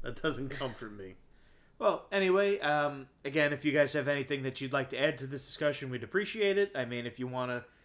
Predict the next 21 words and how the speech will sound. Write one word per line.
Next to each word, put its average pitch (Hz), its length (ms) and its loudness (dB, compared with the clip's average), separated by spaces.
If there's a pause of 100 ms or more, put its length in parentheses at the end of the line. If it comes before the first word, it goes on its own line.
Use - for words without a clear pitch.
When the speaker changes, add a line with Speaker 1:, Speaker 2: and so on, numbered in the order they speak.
(180)
Speaker 2:
drop 147 300 2
us 131 140 -4
a 147 40 -4
line 170 300 2
or 165 100 0
anything, 156 420 -2
you 139 80 -4
know, 127 140 2
we'll 127 120 0
definitely 135 380 -2
have 123 140 0
this 117 140 -8
open 120 240 -4
for 123 100 -12
comments 127 400 -2
and 120 100 -10
discussion 127 480 -6
after 165 300 -4
the 151 80 -8
fact, 143 400 -4
but 117 260 -2